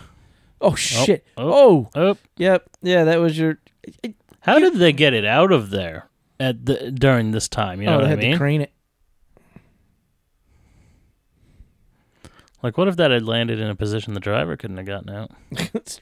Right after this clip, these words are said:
Speaker 1: very true. Very true.
Speaker 2: It's probably really Brian Dennehy driving. <laughs>
Speaker 1: Well, you know what kills me is if he was going up that road, he knew the road ended.
Speaker 2: <laughs> He flips the dirt bike.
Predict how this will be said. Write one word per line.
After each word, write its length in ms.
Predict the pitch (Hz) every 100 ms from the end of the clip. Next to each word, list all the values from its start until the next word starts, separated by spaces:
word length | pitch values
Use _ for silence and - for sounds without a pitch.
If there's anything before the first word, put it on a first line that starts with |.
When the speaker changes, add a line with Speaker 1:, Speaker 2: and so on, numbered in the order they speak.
| -
Speaker 1:
very 240 | 101 202
true. 220 | - 170 - _ _ -
Very 320 | - 71 76 78
true. 260 | - - 123 - - _ _ _ _
Speaker 2:
It's 100 | -
probably 320 | - 170 131
really 240 | 131 127 120
Brian 320 | 127 127 127
Dennehy 320 | 131 135 147
driving. 420 | 143 175 208 151 - - - - -
<laughs> 640 | 226 220 220 208 - - -
Speaker 1:
Well, 140 | 277
you 140 | 262 269
know 140 | 285
what 160 | 262 -
kills 260 | 214 214
me 280 | 196 160 151
is 140 | 160
if 140 | 170 165
he 120 | 202
was 100 | 185
going 220 | 180 208
up 80 | 214
that 140 | 190 156
road, 220 | 170 156
he 100 | 156
knew 160 | 156 175
the 100 | 143
road 240 | 147 135
ended. 380 | 120 127 135 147 -
Speaker 2:
<laughs> 840 | _ _ _ _ _ 254 _ -
He 340 | - - 190 208
flips 1300 | - - - 226 - - - - - 226 180 165
the 100 | 180
dirt 320 | 170 160 170
bike. 260 | 165 147 170